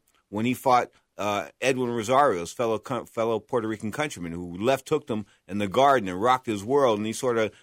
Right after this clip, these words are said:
never got really macho after that. Well, he, this, he became aware.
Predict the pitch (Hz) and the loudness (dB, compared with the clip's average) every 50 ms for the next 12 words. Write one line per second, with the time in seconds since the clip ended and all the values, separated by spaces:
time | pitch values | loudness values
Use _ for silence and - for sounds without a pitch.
0 | _ - 110 131 135 131 117 123 120 110 - - 113 131 135 120 101 98 104 123 | _ -2 0 2 2 2 2 2 0 0 0 -4 -2 -2 0 0 0 0 2 2
1 | 143 151 - - 123 107 104 101 104 - 104 101 104 113 165 208 247 311 349 339 | 2 2 0 -2 -2 -2 0 -2 -2 -4 -4 -2 0 2 2 2 2 2 0 -2
2 | 269 220 - 262 254 254 302 381 392 - 370 294 185 147 - _ _ - 240 247 | -2 -4 -12 -14 -12 -6 -2 -2 -2 -2 -2 -6 -8 -12 -18 _ _ -6 -4 -4
3 | 247 240 233 196 180 214 175 - 233 226 220 202 180 139 120 120 143 170 220 247 | -4 -4 -4 -4 -4 -2 0 2 2 2 4 4 4 6 6 6 6 4 6 4
4 | 185 101 - - | 4 2 2 -2